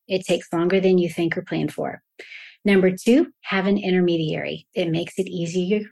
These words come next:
for you to be friends when the ink dries. Number three, dream it and let divine destiny take over. I promise it will be better than you can, uh, ask for or dream up on your own.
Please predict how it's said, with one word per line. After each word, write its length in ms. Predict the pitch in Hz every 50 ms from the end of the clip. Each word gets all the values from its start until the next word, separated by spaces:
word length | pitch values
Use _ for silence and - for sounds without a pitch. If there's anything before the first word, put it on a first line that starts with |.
| _
for 100 | - 185
you 180 | 170 165 165 165
to 80 | 165
be 120 | 160 165 165
friends 360 | 160 - 180 175 180 185 185
when 80 | 190 185
the 80 | 185
ink 260 | 185 180 180 160 151 -
dries. 380 | - - - - - - - - _ _ _ - - - - - - - _ _
Number 240 | - 196 185 180 180
three, 480 | 160 165 - - 202 233 277 262 - - _ _ _ _ _ _ _ _
dream 260 | - 185 180 196 233
it 160 | 285 320 - - _ _ _
and 140 | - 151 175
let 160 | 165 - -
divine 420 | - 160 151 160 160 165 180 190 190
destiny 460 | 175 165 160 - _ - 165 160 160
take 260 | - - 151 151 -
over. 320 | 151 151 156 - 147 - - _ _
I 160 | - 180 180 185 - - - -
promise 460 | _ 180 185 185 - 185 - - _ _
it 160 | - 185 180 185
will 120 | 180 170
be 120 | 180 185
better 420 | 185 180 170 165 165 170 170 160 160 - -
than 100 | 180 170
you 300 | 170 175 175 175 180 180
can, 500 | - - 165 160 160 160 151 156 160 - _ _ _ _ _ _ _ _
uh, 60 | - - - - - _ _ _ -
ask 300 | 165 170 190 180 - -
for 260 | - 196 185 185 - -
or 80 | 160
dream 320 | 156 151 170 170 170 170 170
up 140 | - - -
on 160 | 165 156 156
your 140 | 151 156 -
own. 260 | 156 147 135 135 135